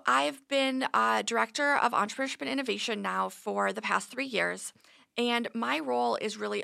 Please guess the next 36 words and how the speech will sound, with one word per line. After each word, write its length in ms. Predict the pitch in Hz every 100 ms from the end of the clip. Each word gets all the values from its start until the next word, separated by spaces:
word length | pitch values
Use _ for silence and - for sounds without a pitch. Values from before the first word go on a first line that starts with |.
| -
overseeing 560 | 208 254 - 220 220
our 140 | 233 233
office 460 | 185 185 190 190 -
and 120 | 202
the 60 | 190
programs 340 | - 190 202
that 140 | 214 -
fall 240 | 196 190
underneath 480 | - 196 220 180 -
us. 340 | 123 208 - - _ - _ -
We 220 | 220 220
have 280 | - 220 208
a 40 |
signature 360 | 208 233 254 285
program, 460 | 277 220 208 208 214
Thought 220 | 180 170
into 180 | 170 -
Action. 460 | 294 - 320 311 -
We 140 | 220
also 260 | - 214 220
have 140 | 220
a 60 | 208
number 340 | 196 196 196
of 140 | 190 190
other 340 | 220 208 208 208
programs 540 | - 202 196 185 190
and 80 | 185
initiatives 640 | 180 190 - 190 175 190 - - -
under 180 | 247 262
that 180 | 277 233
broader 300 | 202 196 202
umbrella 440 | 190 185 180 185
of 200 | 185 190
entrepreneurship 640 | - 185 180 - 180 185 -
and 80 | -
innovation. 720 | 180 180 - - - 226